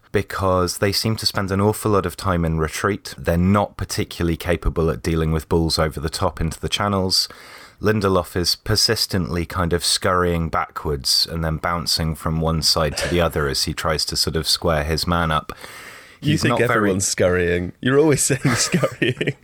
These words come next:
Speaker 2: What, what
Speaker 1: He's
Speaker 2: is it like? So let's just dig down into that for a second.
Speaker 1: Oh,
Speaker 2: What do you
Speaker 1: okay.
Speaker 2: mean specifically by scurrying? 'Cause I feel like it's a word that we hear from you often.
Speaker 1: Okay, so I, I think they, they quite often,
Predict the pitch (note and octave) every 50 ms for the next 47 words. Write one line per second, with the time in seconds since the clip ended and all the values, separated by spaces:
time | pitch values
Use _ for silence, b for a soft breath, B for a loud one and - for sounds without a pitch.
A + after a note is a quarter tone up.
0 | A#3 - - F#3+ - - - - A3 G#3+ E3 E3+ F3 D3+ C#3+ C3+ A#2 C3+ C3+ C3+
1 | C3+ - - D3 D3 D#3+ F3 F#3 - - G#3+ - E3+ D#3+ B2 - B2+ B2 A#2+ A#2
2 | - A2+ G#2+ G2 - A2 G#2+ - A2+ G#2+ F#2+ - - - F#2+ G#2+ A2 - D#3 -
3 | F#3 D#3+ D3+ C#3+ C#3 C3+ B2+ - - B2 B2 - - C3 - G#2 - G2 F#2+ E2+
4 | F#2 F#2 - - A2 G2 F#2+ F#2+ E2+ F2 F2 - G2+ G2 - - A2 F#2 D#2+ G2+
5 | - G2 F#2 G2 F#2 F#2+ - D2 E2 F#2+ F#2+ G2+ F#2+ - - F2 E2 E2+ F#2 F#2
6 | F#2+ - F2+ F2 - - - - - - _ _ B B B B B B - D#3+
7 | - - C3 A2+ - - C#3 B2+ A2 - A2 A2+ - - - - - - G#2+ -
8 | - B2+ A#2 - - - - _ _ - A2 G#2+ A2 G#2+ G#2 G#2 G#2 G#2 F#2+ -
9 | - _ _ - - G#2 G#2 G2 - - - C3 B2 B2+ A#2+ - - A2+ G#2 G2+
10 | - - - - - D#2 C#2+ C#2 C#2+ C#2 C#2 C#2+